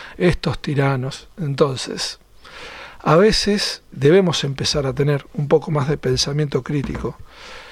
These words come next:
en ciertas cosas de nuestra vida diaria y entender, comprender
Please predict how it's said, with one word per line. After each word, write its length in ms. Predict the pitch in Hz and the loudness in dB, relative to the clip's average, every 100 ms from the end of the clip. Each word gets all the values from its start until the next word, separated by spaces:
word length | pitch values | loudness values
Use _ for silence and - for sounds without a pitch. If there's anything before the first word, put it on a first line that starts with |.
| - - - - | -20 -20 -18 -2
en 180 | 139 127 | 0 2
ciertas 880 | 160 139 - 143 135 131 - - | 0 0 0 0 0 -2 -4 -6
cosas 460 | - 143 - 151 120 | 0 2 2 0 -2
de 80 | 135 | -2
nuestra 880 | 131 - 147 123 117 123 120 170 - | -4 -2 -2 -2 -4 -4 -8 -10 -6
vida 300 | 147 160 156 | 2 6 6
diaria 440 | 160 160 139 139 - | 6 6 4 -2 -2
y 180 | 165 185 | 2 4
entender, 680 | 208 180 175 165 160 147 - _ _ - _ _ - - | 4 2 0 2 2 0 -6 _ _ -20 _ _ -20 0
comprender 720 | 185 175 151 147 147 143 131 | 4 4 2 0 2 2 0